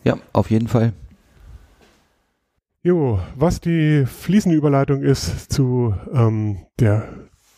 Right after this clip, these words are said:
Speaker 2: diesem Future-, futuristic-, <laughs> futuristischen Thema, das wir schon angekündigt haben,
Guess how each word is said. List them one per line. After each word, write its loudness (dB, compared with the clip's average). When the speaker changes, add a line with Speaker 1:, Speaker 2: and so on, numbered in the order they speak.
Speaker 2:
diesem 2
Future-, 0
futuristic-, -2
<laughs> -2
futuristischen 0
Thema, 2
das -4
wir 0
schon -6
angekündigt 0
haben, 2